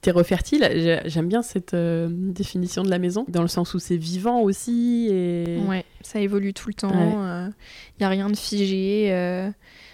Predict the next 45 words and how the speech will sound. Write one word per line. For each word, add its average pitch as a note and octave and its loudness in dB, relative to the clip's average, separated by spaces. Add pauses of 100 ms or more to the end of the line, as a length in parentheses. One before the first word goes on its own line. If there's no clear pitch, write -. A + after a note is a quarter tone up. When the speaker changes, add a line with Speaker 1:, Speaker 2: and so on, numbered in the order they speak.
Speaker 2:
ça, G3 -2
s-, - -8
ça - -2
voit G#3 2
la G3+ 4
vie G3 -2
passer, G#3 0
tu - -8
vois, G#3 -2
les, G3 -4
les F#3+ -4
grands F#3+ -4
événements F#3 -2
qui - -12
chamboulent, G3 -2
euh, F#3+ -2
Speaker 1:
Mhm. F#3+ 0 (340)
Speaker 2:
euh, G3 -4
bah, F#3 -4
qui - -12
tu - -6
es, A3 4
ce - -6
que - -8
tu - -10
fais, G#3 0
euh, F3+ -2
et F#3 -6
ça F#3 -6
raconte F#3 -6
une F#3+ -2
histoire, A#3 0
quoi. G3+ -2
Et G3 -2
donc, F#3 -8
euh, F#3 -4 (460)
il G3+ -6
faut - -2
que - -10
ça G#3 -2
puisse - -12
t'accompagner G3+ -2
dans G3 -2
tes - -8
transitions, F#3+ -6